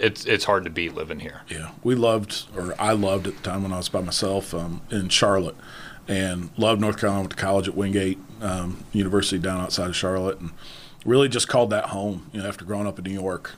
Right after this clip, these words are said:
Speaker 1: Yep.
Speaker 2: Um, and that's really where I wanted to be, was back down south, you know, after all the other places that I had been. And, uh, when we came to visit here, we're like, "Well, it's, like, twenty miles away.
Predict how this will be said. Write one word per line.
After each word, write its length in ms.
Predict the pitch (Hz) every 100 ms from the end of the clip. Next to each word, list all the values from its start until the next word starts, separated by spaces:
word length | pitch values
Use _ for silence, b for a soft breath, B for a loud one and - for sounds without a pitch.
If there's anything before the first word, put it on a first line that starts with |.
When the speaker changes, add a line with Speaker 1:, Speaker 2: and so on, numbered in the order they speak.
| -
Speaker 1:
Yep. 220 | 104 101
Speaker 2:
Um, 160 | 87 87 B B B B B -
and 340 | 101 98 98
that's 220 | 107 110 117
really 200 | 123 120
where 160 | 113
I 40 | 107
wanted 200 | 110 104
to 40 |
be, 320 | 104 117 90 - -
was 180 | 92
back 240 | - 101 -
down 200 | 98 95
south, 480 | 101 95 95 - -
you 80 | 101
know, 160 | 90 90
after 320 | 82 - 95
all 120 | 95
the 100 | 95
other 180 | 95 90
places 420 | - 101 - 85
that 80 | 101
I 60 | 90
had 160 | 90 82
been. 300 | 95 90 90
And, 100 | 78 B B B B B -
uh, 200 | 101 90
when 200 | 87 101
we 80 | 98
came 220 | 95 113 110
to 60 |
visit 340 | 98 110 - -
here, 200 | 98 95
we're 100 | 95
like, 160 | 87 - -
"Well, 100 | 104
it's, 120 | 98 101
like, 100 | -
twenty 240 | 110 98
miles 280 | 92 87 87
away. 260 | 82 82